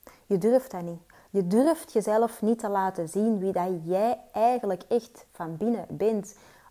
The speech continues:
Authenticiteit is een hele moeilijke. Want dan wil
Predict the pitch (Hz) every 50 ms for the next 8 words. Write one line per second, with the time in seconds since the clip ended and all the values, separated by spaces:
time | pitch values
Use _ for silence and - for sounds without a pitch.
0 | _ _ _ - 233 254 269 262 - 254 226 214 - 247 226 - - 202 190 185
1 | - - 214 208 220 220 214 214 - 185 175 - - - 175 175 170 160 139 143
2 | 151 165 175 180 220 269 285 262 233 190 165 160 170 196 233 240 226 202 170 165
3 | - - 160 156 156 - - - - - - - - 190 190 190 214 196 196 202
4 | 214 214 208